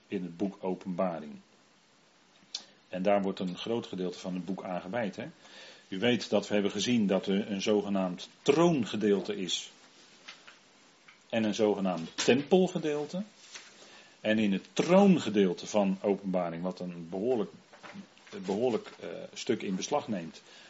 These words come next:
dat loopt af in hoofdstuk elf, vers vijftien. En het tempelgedeelte begint dan, dat wordt ook aangegeven in de tekst. En dan komt,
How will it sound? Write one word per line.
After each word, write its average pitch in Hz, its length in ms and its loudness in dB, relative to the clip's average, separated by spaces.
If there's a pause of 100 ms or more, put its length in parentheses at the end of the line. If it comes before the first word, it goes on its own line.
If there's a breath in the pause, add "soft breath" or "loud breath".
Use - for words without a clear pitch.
(140)
dat 95 160 -6
loopt 104 280 4
af 131 280 -4 (160)
in 104 160 -2
hoofdstuk 104 360 0
elf, 127 240 -4
vers - 180 -6
vijftien. 139 560 -2 (840 loud breath)
En 110 140 0
het 92 180 0
tempelgedeelte 170 800 2
begint 139 340 -4
dan, 156 260 -2 (760)
dat 101 160 -4
wordt 104 180 0
ook 82 120 -6
aangegeven 110 600 -4
in 139 120 -4
de 95 120 -8
tekst. - 440 -6 (420 loud breath)
En 104 100 -2
dan 131 240 2
komt, 127 380 0